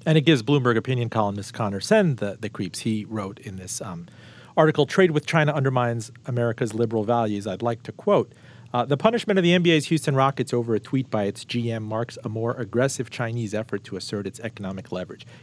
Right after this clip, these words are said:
If China is willing to blacklist an N B A team, banning Rockets game broadcasts and barring websites from selling team merchandise over a tweet by one employee, it raises the question of what it might do as its market power increases.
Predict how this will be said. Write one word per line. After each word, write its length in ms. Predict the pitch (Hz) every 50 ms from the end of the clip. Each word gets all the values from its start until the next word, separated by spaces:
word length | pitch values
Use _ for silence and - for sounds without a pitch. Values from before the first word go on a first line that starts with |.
| - -
If 100 | 175 -
China 320 | - - 254 277 302 294
is 160 | 233 170 139
willing 200 | 143 156 156 139
to 40 | 117
blacklist 500 | 104 117 120 120 120 - - 120 113 - 120
an 80 | 107
N 120 | 107 110 107
B 180 | 107 104 101
A 40 | 95
team, 340 | - - 101 92 87 87 - - - - - - -
banning 320 | 127 131 139 143 131 120
Rockets 400 | 117 120 135 135 - 131 - -
game 240 | - 120 113 113 110
broadcasts 640 | 101 113 104 107 113 - - 113 104 104 - -
and 140 | 104 98 95
barring 340 | - 113 120 127 127 120 113
websites 460 | 113 113 117 - - - 101 98 -
from 140 | - - 98
selling 380 | - - 117 107 104 104 101 -
team 240 | - 110 101 98
merchandise 580 | 104 107 107 - - 98 95 101 92 92 - - - - - - - -
over 300 | 165 165 175 156 185 180 -
a 60 | 139
tweet 420 | - - - 202 196 165 - -
by 120 | - 107 104
one 260 | 101 127 135 156 151
employee, 720 | 143 131 123 - 147 151 151 135 160 190 156 95 82 - - - - - - - - -
it 120 | - 123
raises 320 | 120 143 170 190 190 185 170
the 60 | 156
question 360 | - - 165 151 - - 143 127
of 120 | 107 101
what 160 | 110 131 160
it 100 | - -
might 220 | 135 127 117 - -
do 200 | 117 117 120 123
as 160 | 120 110 101
its 220 | 101 92 - -
market 380 | 110 110 110 107 - 123 - -
power 260 | - 104 104 101 101
increases. 640 | 98 104 101 95 - - 190 185 - - - -